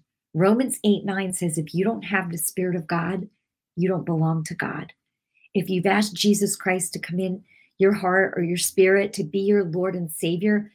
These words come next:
to come and live inside of you, he will in an instant when you mean it.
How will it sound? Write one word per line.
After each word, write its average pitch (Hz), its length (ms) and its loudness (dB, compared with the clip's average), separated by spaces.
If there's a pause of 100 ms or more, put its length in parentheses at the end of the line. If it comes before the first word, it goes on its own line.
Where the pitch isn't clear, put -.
to 196 100 -2
come 214 240 -4
and 175 220 0
live 185 160 -2
inside 175 420 0
of 190 100 -4
you, 208 240 0 (140)
he 190 280 -8
will 170 680 -4 (440)
in 202 140 -2
an 175 300 -4
instant 180 600 -4 (480)
when 180 260 2
you 190 100 0
mean 170 280 -2
it. 110 140 -2